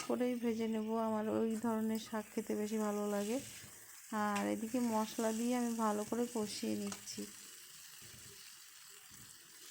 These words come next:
তো এই যে দেখো কষানো কমপ্লিট হয়ে গেছে, আমি ঝোল দিয়ে দিলাম।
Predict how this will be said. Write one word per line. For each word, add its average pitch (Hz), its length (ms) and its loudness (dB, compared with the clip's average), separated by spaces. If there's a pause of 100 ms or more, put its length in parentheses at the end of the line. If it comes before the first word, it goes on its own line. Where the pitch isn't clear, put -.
(320)
তো 247 160 4
এই 254 100 4
যে 254 140 2
দেখো 247 380 0
কষানো 247 420 2
কমপ্লিট 240 520 0
হয়ে 262 160 8
গেছে, 262 300 4
আমি 233 380 4
ঝোল 226 300 4
দিয়ে 240 200 4
দিলাম। 240 480 4